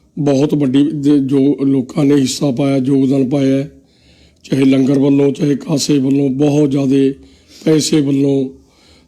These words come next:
ਤੇ ਖੁਰਾਕ ਵੱਲੋਂ ਬਹੁਤ ਜ਼ਿਆਦੇ ਲੋਕਾਂ ਦਾ ਸ਼ਮੂਲੀਅਤ ਹੋਈ ਹੈ। ਪਰ ਪਿਛਲੇ ਅੰਦੋਲਨ ਦੇ ਵਿੱਚ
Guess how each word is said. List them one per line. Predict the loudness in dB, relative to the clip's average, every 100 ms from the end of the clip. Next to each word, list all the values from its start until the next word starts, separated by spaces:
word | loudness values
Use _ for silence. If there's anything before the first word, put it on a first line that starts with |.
| -4
ਤੇ | -2
ਖੁਰਾਕ | 0 -2 0 0 -2
ਵੱਲੋਂ | 0 0 0 -2 -4 -8 _ _ _ -4
ਬਹੁਤ | 0 0 0
ਜ਼ਿਆਦੇ | 0 0 0
ਲੋਕਾਂ | -2 -4 -8
ਦਾ | -4 -4 -4 -8
ਸ਼ਮੂਲੀਅਤ | -4 0 2 2 0
ਹੋਈ | -4 -4 -4 -6
ਹੈ। | -10 _ _ _ _ _ _ _ _ _ -2
ਪਰ | 0 2 0 -2
ਪਿਛਲੇ | -2 0 0 2 2 0 -4 -16 _ _ _ _ _ _ _ _ -8
ਅੰਦੋਲਨ | 0 2 2 2
ਦੇ | 0
ਵਿੱਚ | 0 -2 -2 -2 -2